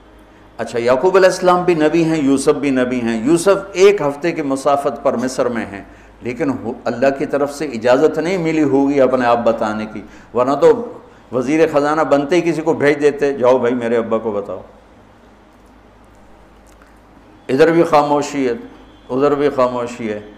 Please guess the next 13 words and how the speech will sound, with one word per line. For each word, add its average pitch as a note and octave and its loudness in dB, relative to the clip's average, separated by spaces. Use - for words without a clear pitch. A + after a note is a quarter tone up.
जब D3+ 2
ये D#3+ 4
ख़त F#3+ -2
पढ़ा D#3+ 4
यूसुफ B2+ 0
अलैहिस्सलाम A#2 -2
ने G2+ -10
तो G2 -8
रो G#2+ -6
पड़े D#2+ -12
और A2 -6
अल्लाह A2+ -4
से G#2+ -10